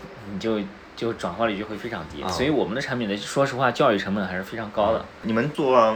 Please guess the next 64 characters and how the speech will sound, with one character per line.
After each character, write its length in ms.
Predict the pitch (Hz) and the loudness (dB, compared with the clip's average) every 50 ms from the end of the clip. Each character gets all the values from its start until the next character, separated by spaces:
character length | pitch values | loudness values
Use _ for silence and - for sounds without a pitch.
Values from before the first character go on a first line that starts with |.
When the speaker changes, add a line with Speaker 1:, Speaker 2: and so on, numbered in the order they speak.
| 120 - | 0 2
Speaker 2:
卖 120 | 165 165 | 4 4
点 160 | 143 110 98 92 | 4 4 4 0
梳 200 | - - 151 160 | 0 -2 -2 0
理 100 | 147 113 | 2 2
的 60 | 98 | 2
时 100 | - 104 | 2 0
候 320 | 98 98 98 95 95 95 - - - | 0 0 0 0 -2 -4 -6 -10 -10
经 160 | - - 123 123 | -4 -2 0 2
历 80 | 120 | 2
过 180 | 104 101 110 104 | 2 2 2 2
一 80 | 101 | 2
个 60 | 101 101 | 0 -2
什 140 | - 92 | -4 -4
么 40 | 90 | -2
样 120 | 90 92 95 | -2 0 -2
的 60 | 92 | -2
过 120 | - 117 101 | 0 0 0
程？ 120 | 92 - - 87 90 - | 0 -2 -8 -12 -10 -6
因 140 | 113 127 | -2 2
为 80 | 131 135 | 2 2
其 160 | 131 - 123 | 2 0 0
实 60 | 127 | 0
你 60 | 127 110 | 2 2
们 100 | 104 104 | 0 2
最 140 | - 143 | 2 2
终 160 | 120 123 127 135 | 2 4 4 4
的 120 | 143 131 | 4 4
是 160 | - - 120 | 2 0 -2
那 100 | 113 110 | 0 2
个， 180 | 101 98 92 95 | 4 4 4 6
我 120 | 92 95 | 4 2
记 100 | 92 117 | 0 0
得 60 | 107 | -2
叫 200 | 98 110 101 90 - - - - - - - - | 2 4 4 2 2 -2 -14 -16 -16 -16 -8 -6
一 80 | 107 | -4
套 160 | 107 - 147 | 4 4 4
解 120 | - - 98 | 4 4 2
决 140 | 87 92 104 | 2 4 4
一 40 | 113 | 4
个 60 | 120 | 2
口 120 | - - | 2 0
腔 140 | 95 98 110 | 0 0 0
问 100 | 123 110 | 0 -2
题 80 | 95 95 | -4 -6
嘛。 80 | 87 85 - - - - - - - - - - | -8 -10 -12 -16 -20 -20 -20 -20 -20 -18 -12 -8
Speaker 1:
我 40 | 113 | -6
们 80 | 110 | -2
现 100 | 113 127 | 2 2
在 60 | 127 | 4
又 100 | 127 120 | 4 4
改 140 | 107 90 87 | 2 2 0
了。 160 | - - - - - - | -2 -4 -8 -8 2 6
Speaker 2:
啊。 680 | 120 127 165 175 - 151 - - 196 - - 202 196 - - - - - - | 6 8 8 8 4 4 8 8 6 8 8 4 2 2 -2 -16 -20 -20 -20
<laughs> 600 | - - 269 277 302 294 - - - - - - | -16 -12 -12 -10 -10 -12 -14 -16 -20 -18 -6 4
Speaker 1:
卖 160 | 156 170 165 | 6 6 6
点 240 | 139 117 98 85 90 | 6 4 0 -2 -2
梳 220 | - - - 123 | -4 -4 -4 -2
理 160 | 120 117 98 87 | 0 2 2 2
的 100 | 87 87 | 0 0
过 160 | 90 95 92 | 0 0 -2
程， 280 | - - 87 85 80 76 - - - - - - - - - - - - - | -2 -2 -4 -4 -4 -6 -8 -14 -20 -20 -20 -20 -20 -20 -20 -20 -20 -12 -6
我 140 | 98 90 | -6 -4
觉 200 | 87 - 98 95 | -4 -2 0 2
得 400 | 98 110 117 113 107 101 95 92 | 4 6 6 8 6 6 4 2